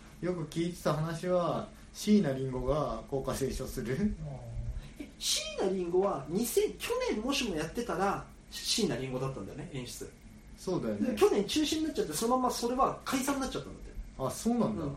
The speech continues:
Speaker 3: で、去年だったら椎名林檎だったのね。
Speaker 1: え、今年誰なの、じゃあ。
Speaker 3: でも女か男かだ。でも俺も女だと思うな。国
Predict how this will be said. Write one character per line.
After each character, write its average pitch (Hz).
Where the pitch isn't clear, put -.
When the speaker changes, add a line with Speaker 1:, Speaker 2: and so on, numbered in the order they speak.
Speaker 3:
で、 -
去 -
年 403
だ 427
っ 440
た -
ら -
椎 175
名 123
林 117
檎 107
だ 110
っ -
た 107
の -
ね。 -
Speaker 1:
え、 110
今 117
年 131
誰 135
な 143
の、 104
じ -
ゃ 87
あ。 -
Speaker 3:
で 190
も 165
女 262
か 143
男 139
か 139
だ。 -
で 151
も 143
俺 147
も 185
女 226
だ 285
と 170
思 147
う 135
な。 113
国 -